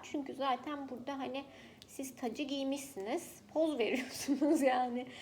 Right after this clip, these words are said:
E, sizden yana, sizin başarınızdan ya da güzelliğinizden yana onlar da evet doğru, başarılı,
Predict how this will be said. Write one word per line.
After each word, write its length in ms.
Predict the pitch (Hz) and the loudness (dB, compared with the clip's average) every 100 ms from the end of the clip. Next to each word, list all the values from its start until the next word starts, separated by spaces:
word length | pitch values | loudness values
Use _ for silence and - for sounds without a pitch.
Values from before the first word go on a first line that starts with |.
| - - - | -14 -16 -10
E, 480 | - 247 247 240 247 | 0 2 4 2 2
sizden 480 | 254 277 240 294 302 | -2 -6 2 2 4
yana, 460 | 302 285 294 339 359 - - - | 2 0 0 -2 -4 -14 -20 -18
sizin 340 | - 247 285 254 | -10 -4 -2 0
başarınızdan 720 | 262 277 262 262 247 262 269 | -2 0 -2 -2 -2 0 0
ya 200 | 269 240 | 0 -2
da 40 | |
güzelliğinizden 920 | 233 220 240 240 233 233 233 233 254 247 | -4 -4 -2 -2 -2 -4 -6 -2 -2 -2
yana 260 | 226 320 | -2 -4
onlar 500 | 277 262 262 220 226 | -2 -2 -2 -2 0
da 100 | 320 262 | -2 0
evet 240 | 220 247 - | -2 -4 -2
doğru, 380 | 247 208 196 240 262 - - | 0 2 0 -2 -4 -10 -4
başarılı, 720 | 233 233 240 190 180 190 233 | -4 -2 -2 -2 -2 -4 -4